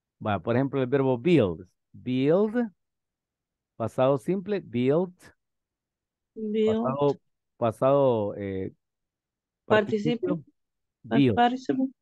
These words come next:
Speaker 1: Yes.
Speaker 2: Built.
Speaker 1: Now, make. Make. Made.
Speaker 2: Made.
Speaker 1: And made.
Speaker 2: Made.
Speaker 1: The same, right?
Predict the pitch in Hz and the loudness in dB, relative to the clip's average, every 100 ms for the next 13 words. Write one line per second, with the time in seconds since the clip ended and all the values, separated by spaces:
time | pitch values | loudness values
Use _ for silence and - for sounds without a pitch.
0 | _ _ _ - 85 - _ 220 220 208 | _ _ _ -10 -10 -10 _ 0 2 2
1 | 214 202 - - _ 110 117 107 101 - | -2 -8 -16 -20 _ -4 0 0 -2 -10
2 | _ _ - 131 151 156 120 107 90 - | _ _ -8 -2 0 2 0 -2 -8 -20
3 | _ _ _ _ _ _ _ _ _ _ | _ _ _ _ _ _ _ _ _ _
4 | _ _ _ _ _ _ _ _ _ _ | _ _ _ _ _ _ _ _ _ _
5 | _ _ _ _ _ _ _ _ _ _ | _ _ _ _ _ _ _ _ _ _
6 | _ _ _ - 101 107 110 131 180 - | _ _ _ -12 -8 -6 -4 -4 -6 -10
7 | - _ _ _ _ _ _ _ _ _ | -20 _ _ _ _ _ _ _ _ _
8 | _ - 214 220 220 220 220 214 233 240 | _ -12 -8 -6 0 4 6 8 6 4
9 | - _ _ _ _ _ _ _ 113 113 | -2 _ _ _ _ _ _ _ -6 -4
10 | 120 135 139 127 113 87 87 226 226 220 | -2 0 0 2 0 -2 -6 -2 2 4
11 | 214 202 185 - - - - _ _ _ | 6 4 2 -2 -10 -12 -12 _ _ _
12 | _ _ _ _ _ _ _ - 101 101 | _ _ _ _ _ _ _ -12 -10 -2
13 | 202 170 110 175 | 0 0 0 -2